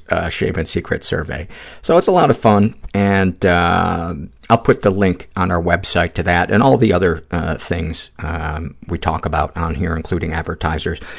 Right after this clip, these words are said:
But, uh, it's W W W, why do I even need to say that? It's patreon dot com slash mental pod, and that's P A T R E O N.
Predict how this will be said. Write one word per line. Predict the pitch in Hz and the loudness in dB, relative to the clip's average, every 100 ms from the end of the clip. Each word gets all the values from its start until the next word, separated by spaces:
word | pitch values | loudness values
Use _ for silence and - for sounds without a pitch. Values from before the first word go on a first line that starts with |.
| - - | -16 -6
But, | - 85 - | 0 0 0
uh, | 95 82 82 85 87 - _ - - | -4 -2 0 -2 -4 -10 _ -20 -8
it's | 104 87 - | -4 -4 -2
W | - 101 104 | 0 0 2
W | 90 95 98 - - | 2 2 0 -4 2
W, | 113 120 117 | 4 6 2
why | 110 113 | 2 -4
do | 127 131 | -4 0
I | 101 | 0
even | 101 95 - | 0 -4 -4
need | 120 - | -6 -6
to | |
say | 117 - - | -6 -4 -4
that? | 113 104 - - - - - - | -2 -4 -6 -14 -18 -18 -18 -2
It's | 226 214 | 2 2
patreon | - - 131 131 131 117 110 110 | 0 2 2 2 4 4 4 4
dot | 104 98 - | 4 2 0
com | - 92 90 90 | 0 2 0 -4
slash | - 107 92 92 | -4 -2 -2 -2
mental | - 90 87 90 | 0 0 2 -2
pod, | - 87 82 87 - - - - - - | 0 0 0 0 -4 -8 -18 -20 -18 -6
and | 101 85 85 | -2 0 0
that's | 87 87 | -2 -4
P | - - 104 | -4 -2 2
A | 95 | 0
T | - - 98 - | -2 -4 -4 -2
R | - 92 - | 0 0 0
E | 92 95 - | -4 -4 -2
O | 87 - - | -2 -2 -2
N. | 85 82 98 | -4 -4 -8